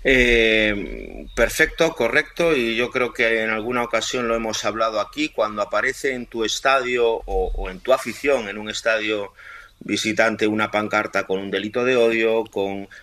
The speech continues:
cuando aparecen, cuando hay cánticos con delitos de odio, cánticos racistas, cánticos fascistas, cuando hay,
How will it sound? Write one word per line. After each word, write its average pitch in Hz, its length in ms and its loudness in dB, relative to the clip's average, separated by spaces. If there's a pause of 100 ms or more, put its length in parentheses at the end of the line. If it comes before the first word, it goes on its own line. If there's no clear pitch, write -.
cuando 101 240 0
aparecen, 107 600 0
cuando 101 240 -2
hay 113 100 4
cánticos 123 720 0
con 123 180 -6
delitos 120 380 -4
de 120 140 -2
odio, 117 260 0
cánticos 113 420 -6
racistas, 113 560 -6
cánticos 107 460 -8
fascistas, 113 580 -4
cuando 110 380 -2
hay, 117 220 2